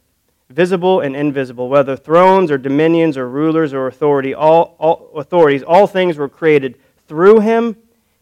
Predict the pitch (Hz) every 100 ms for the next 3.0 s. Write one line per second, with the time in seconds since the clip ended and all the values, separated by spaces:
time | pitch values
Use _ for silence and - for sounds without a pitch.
0 | - 127 - - 160 139 123 113 110 _
1 | _ _ _ _ _ - 143 160 131 131
2 | - 160 151 135 147 165 165 131 110 113